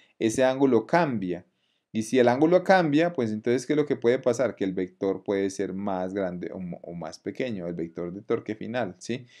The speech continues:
Entonces, para que lo tengan en cuenta, miren que al cambiar el ángulo cambia automáticamente el ve-, el valor del torque, ¿sí? Para que lo tengamos en cuenta. Eso sería algo también bien interesante para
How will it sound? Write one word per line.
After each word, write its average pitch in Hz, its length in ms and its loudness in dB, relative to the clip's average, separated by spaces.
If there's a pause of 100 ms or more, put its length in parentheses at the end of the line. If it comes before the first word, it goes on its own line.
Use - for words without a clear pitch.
(160)
Entonces, 123 220 -6
para 135 160 4
que 120 80 -2
lo 110 100 0
tengan 120 240 -2
en 139 80 -4
cuenta, 120 480 -2 (320)
miren 135 260 0
que 160 80 2
al 131 120 0
cambiar 117 340 4
el 139 140 4
ángulo 135 420 2
cambia 170 400 4
automáticamente 147 1120 0
el 110 100 2
ve-, 107 220 0
el 107 160 -2
valor 98 280 -2
del 92 200 -6
torque, 78 380 -10
¿sí? 170 300 -10 (320)
Para 101 160 -2
que 101 60 -2
lo 98 120 -2
tengamos 95 360 -6
en 117 100 -4
cuenta. 151 380 -4 (520)
Eso 107 180 -8
sería 101 300 -2
algo 104 260 -2
también 95 300 -6
bien 101 180 -4
interesante 101 680 -6
para 98 560 -6